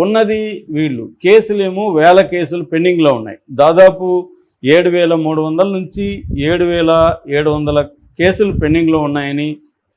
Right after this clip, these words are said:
ఆ, నేను, ఆ, మ్యాగజైన్స్‌లో చదివాను. Even గ్రోక్‌ను అడిగితే కూడా గ్రోక్ ఇదే ఫిగర్ ఇచ్చింది. So ఆ స్థాయి పెండింగ్లు ఉంటే కేసులు ఎక్కడ సీబీఐ కేసుల్ని తేల్చడానికి ఎన్ని-, ఎంతకాలం పడుతుంది?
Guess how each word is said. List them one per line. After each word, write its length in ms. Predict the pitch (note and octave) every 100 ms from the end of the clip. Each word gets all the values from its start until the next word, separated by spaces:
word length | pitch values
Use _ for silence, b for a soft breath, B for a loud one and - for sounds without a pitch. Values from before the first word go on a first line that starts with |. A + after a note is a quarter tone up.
| -
ఆ, 420 | C#3 C3 B2 A#2+ B2
నేను, 600 | C3+ C#3+ C#3 C#3 B2+ C3+ -
ఆ, 360 | C#3 A#2+ A#2 A2+ -
మ్యాగజైన్స్‌లో 760 | - C3+ D3+ D3 D3+ C#3+ D3+ C#3
చదివాను. 520 | A2+ B2+ C#3 C#3 D#3+ - _ -
Even 400 | C3 C#3 C3+ B2+ A#2+ _ _ _ B2+ A#2+
గ్రోక్‌ను 420 | E3 F3+ F#3 E3+
అడిగితే 300 | D#3+ D#3 D#3+
కూడా 200 | D3 D#3
గ్రోక్ 420 | D#3 C#3+ D#3 D#3
ఇదే 220 | C#3 C#3
ఫిగర్ 300 | D3+ D3 C#3
ఇచ్చింది. 440 | C3 A#2 C#3+ C3+ E3 - _ _ _ -
So 300 | F#3+ G3 F#3 - -
ఆ 280 | C#3+ C#3+ F3+
స్థాయి 360 | F3+ - G3 G3
పెండింగ్లు 440 | F3+ F3 F3 D#3+
ఉంటే 200 | D3 C3+
కేసులు 640 | A#2+ C#3+ C#3+ C3+ B2 D3+ D#3 _ _ _
ఎక్కడ 440 | D#3 D3+ A#3+ A3+ G#3+
సీబీఐ 720 | F#3 F#3+ E3+ F3 D#3+ D#3 D3
కేసుల్ని 600 | - E3 D#3 D#3+ D3 C#3
తేల్చడానికి 680 | C#3+ D3+ C#3+ D3+ D3+ C3+ C#3
ఎన్ని-, 340 | C3+ D3 D#3
ఎంతకాలం 480 | C3+ C3 D#3 D#3+ D#3
పడుతుంది? 540 | C#3+ C3+ C#3+ C3+ C#3